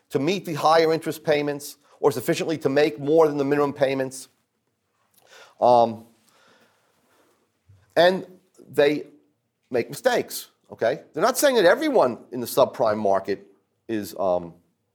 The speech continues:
defaulting on their loans, but the, the defaults have increased in the last year or two as, as interest rates have climbed. The key, of course, though, is that Americans, s-, since nineteen ninety-five, have believed that housing prices were gonna continue to increase,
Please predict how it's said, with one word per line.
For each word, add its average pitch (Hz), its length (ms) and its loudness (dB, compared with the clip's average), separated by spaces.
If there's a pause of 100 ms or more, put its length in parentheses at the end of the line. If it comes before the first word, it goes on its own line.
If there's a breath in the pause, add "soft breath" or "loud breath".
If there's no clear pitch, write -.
defaulting 110 460 -2
on 95 100 0
their 87 100 -2
loans, 98 240 0
but 113 100 -6
the, 117 120 -4
the 120 140 -6
defaults 147 420 -2
have 165 220 2
increased 165 380 -6
in 120 60 -6
the 120 60 -2
last 127 200 -2
year 147 100 -2
or 120 40 0
two 120 200 -6
as, 101 100 -10
as 113 180 -6
interest 117 240 -12
rates 113 180 -4
have - 120 -18
climbed. 123 420 0 (1400 soft breath)
The 160 80 -6
key, 247 180 -4
of 196 140 -6
course, 156 320 0
though, 120 240 4
is 107 120 -4
that 113 300 2 (360 loud breath)
Americans, 135 840 0 (560)
s-, - 320 -16
since - 180 -12
nineteen 131 340 -4
ninety-five, 127 840 0 (180)
have 110 200 -8 (220)
believed 139 300 -4
that 107 120 0
housing 165 340 0
prices 117 320 -2
were 110 60 -12
gonna 127 140 -6
continue 180 400 -6
to 165 80 -6
increase, 165 680 -6